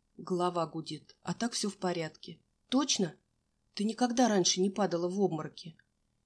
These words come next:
«Это всё из-за стресса и нервов. Не переживай, со мной всё хорошо», уверенно проговорила Даша, глотая минералку и стараясь выровнять дыхание. Голова просто гудела,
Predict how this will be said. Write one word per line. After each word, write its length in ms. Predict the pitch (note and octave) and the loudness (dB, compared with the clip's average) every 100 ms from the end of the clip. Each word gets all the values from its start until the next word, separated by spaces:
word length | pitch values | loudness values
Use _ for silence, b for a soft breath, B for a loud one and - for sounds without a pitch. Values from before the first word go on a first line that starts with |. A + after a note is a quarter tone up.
| _ - | _ -6
«Это 200 | F3+ F#3 | -2 -2
всё 200 | - F#3+ | 4 4
из-за 220 | F3 F#3 | 4 2
стресса 460 | F3+ A3+ A3+ G3+ G3+ | -2 -2 -2 0 4
и 60 | |
нервов. 460 | G3 F#3 E3 D3 - _ - | 6 6 4 -2 -16 _ -4
Не 120 | G3 | -2
переживай, 640 | A3 A#3+ A#3 B3 F#3 C#3+ - _ _ | 2 2 2 2 0 -4 -10 _ _
со 180 | - G#3 | -4 0
мной 160 | A3+ | 0
всё 160 | G#3 A3 | -2 -4
хорошо», 640 | G#3+ A3 A#3+ - D3 - _ _ _ | -2 -2 0 -2 -4 -8 _ _ _
уверенно 400 | F3 E3+ E3+ D#3+ | 0 4 4 2
проговорила 600 | E3 D#3 D#3+ E3 E3 D#3+ | -2 -4 0 0 0 -2
Даша, 320 | E3+ B3 B3 | 0 2 2
глотая 360 | E3 E3 F3 E3 | 2 0 2 0
минералку 520 | D#3+ E3 G3+ A3 - | 2 0 0 0 -2
и 40 | D#3+ | -4
стараясь 420 | E3+ F#3 G#3 F#3 | -2 0 0 0
выровнять 420 | E3+ F#3+ F#3 F3+ | 0 4 4 2
дыхание. 600 | F#3 - D3 C#3+ C#3+ D#3+ _ _ _ _ _ _ _ _ - | -2 -4 -10 -10 -14 -20 _ _ _ _ _ _ _ _ -12
Голова 420 | E3+ E3 F3+ A3+ | -6 -2 0 -2
просто 380 | G3+ G#3+ - G3 | -2 -6 -4 -4
гудела, 580 | A3 F#3 F#3+ C#3+ C#3 | -4 0 0 0 -4